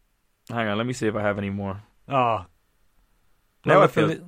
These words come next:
Speaker 2: the listeners
Speaker 1: now I
Speaker 2: will
Speaker 1: feel
Speaker 2: know.
Speaker 1: Yeah, now I feel terrible. Ladies
Speaker 2: Yeah.
Speaker 1: and gentlemen, what are your favourite fan fictions turned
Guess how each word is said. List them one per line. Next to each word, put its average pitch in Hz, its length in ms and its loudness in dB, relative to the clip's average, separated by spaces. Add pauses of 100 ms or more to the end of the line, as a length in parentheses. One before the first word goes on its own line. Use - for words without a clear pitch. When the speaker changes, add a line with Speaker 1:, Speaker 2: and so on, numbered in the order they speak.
(440)
Speaker 2:
the 165 60 0
listeners 180 180 4
Speaker 1:
now 160 80 6
I 160 40 6
Speaker 2:
will 135 80 4
Speaker 1:
feel 120 120 -2
Speaker 2:
know. 107 240 -2 (400)
Speaker 1:
Yeah, 104 220 0
now 143 220 2
I 147 80 4
feel 107 500 0 (400)
terrible. 107 480 6 (240)
Ladies 208 220 8
Speaker 2:
Yeah. 185 40 -6
Speaker 1:
and 185 80 -4
gentlemen, 196 340 8
what 208 140 6
are 208 40 8
your 190 500 10
favourite 123 320 6
fan 120 300 6
fictions 110 480 2
turned 120 640 2